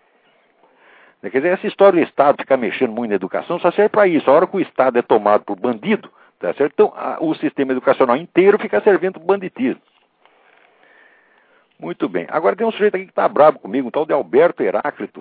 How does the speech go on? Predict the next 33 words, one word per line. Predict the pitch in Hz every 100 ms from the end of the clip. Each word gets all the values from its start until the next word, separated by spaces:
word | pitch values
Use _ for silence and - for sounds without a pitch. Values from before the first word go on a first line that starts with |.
| -
Ferreira. | 110 76 107 165 120 90 _ _ _ _ _ _ _
Ele | 113
diz, | 131 165
"O |
único | 208 254 247
Carvalho | - 170 98 151 147
que |
eu | 156
respeito | 117 - 180 -
é |
o | 98 -
Flávio, | 104 143 143 113 - _ _ _ _ _
né? | - 147 - _ _ _ _
É | -
o |
Flávio | - 131 147
Carvalho, | 123 82 120 113
de-, | 131
eh, | 107 104 92 87 80
desculpe, | 139 - - 214
mas | 180 156
o |
senhor | 185
é |
autoritário | 180 - 185 143 - 139 165
e | 147
desprezível." | 156 - 139 80 131 -
Você | 190 294
não | 262
explica | - 208 175
por | - 104
quê, | - 92 - _ _ _ _
né? | 135